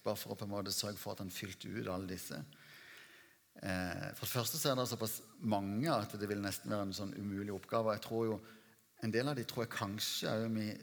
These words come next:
først skjønt, så i etterkant på en måte, at, vi ikke s-, at ikke de skjønte da at det var egentlig en profeti om Jesus. Vi ser det når Jesus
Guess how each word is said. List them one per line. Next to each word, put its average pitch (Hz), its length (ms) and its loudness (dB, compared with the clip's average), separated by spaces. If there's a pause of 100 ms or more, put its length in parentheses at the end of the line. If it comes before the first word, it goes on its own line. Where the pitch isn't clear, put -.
(120)
først - 400 -2
skjønt, 98 240 -2 (800)
så 110 320 2
i 101 80 2
etterkant 175 560 -4
på - 80 -6
en 98 80 -2
måte, 92 240 0
at, - 80 -8
vi 101 80 -4
ikke - 160 -4
s-, - 320 -6 (240)
at - 160 -6
ikke 113 240 -4
de 107 60 2
skjønte 107 420 0
da 110 160 4 (160)
at 110 180 -4
det 104 200 -2
var 101 180 0
egentlig 101 480 -4 (640)
en 104 100 -6
profeti 104 460 -4
om 101 80 0
Jesus. - 480 -2
Vi 110 80 2
ser 113 320 2
det 104 140 -2
når 101 320 0
Jesus - 320 -2